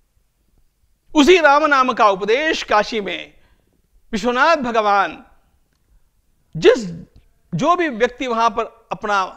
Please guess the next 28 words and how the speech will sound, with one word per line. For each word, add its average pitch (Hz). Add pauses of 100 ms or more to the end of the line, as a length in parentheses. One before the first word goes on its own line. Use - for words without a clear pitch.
(680)
प्राण 330
छोड़ता 262
है, 165 (420)
उसके 277
दक्षिण 240
कर्ण 247
में 302
उस 285
राम 233
नाम 220
का 262
उपदेश 233
करते 247
हैं, 294
वह 285
राम 240
नाम 247
ही 262
तारक 285
ब्रह्म 277
कहलाता 185
है। - (2250)
आपको 294
क्या 214
लगता 302
है 294 (200)
ये 285
सारी 269